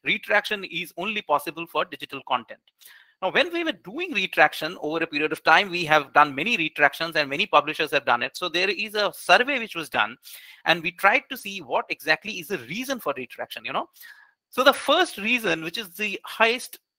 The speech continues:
uh, <laughs> you know, uh, percentage of thing which is present in the data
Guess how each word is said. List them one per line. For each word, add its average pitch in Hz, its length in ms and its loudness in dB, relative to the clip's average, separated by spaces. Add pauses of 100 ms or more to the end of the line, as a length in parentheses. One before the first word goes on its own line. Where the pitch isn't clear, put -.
(100)
uh, 160 400 8
<laughs> - 40 -10
you 196 120 2
know, 208 160 6 (100)
uh, 143 920 6 (240)
percentage 208 680 0
of 165 320 6 (100)
thing 180 200 0
which 170 160 -6
is 165 100 -10
present 185 320 -4
in 185 100 0
the 160 100 -2
data 170 280 0